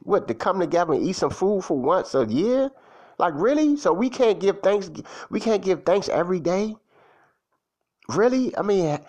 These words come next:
is this world that watered down and that polluted that it feeds us anything?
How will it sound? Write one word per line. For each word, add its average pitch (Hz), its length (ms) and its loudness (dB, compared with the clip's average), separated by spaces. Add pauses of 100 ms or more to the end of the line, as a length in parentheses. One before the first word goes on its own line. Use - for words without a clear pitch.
(240)
is 151 160 0
this 214 180 -2
world 185 520 0 (560)
that 156 260 2
watered 160 420 2
down 160 260 2
and 139 120 2
that 160 180 0
polluted 147 540 2 (560)
that 131 180 0
it 147 80 2
feeds 175 400 -2
us 131 240 0
anything? 170 720 0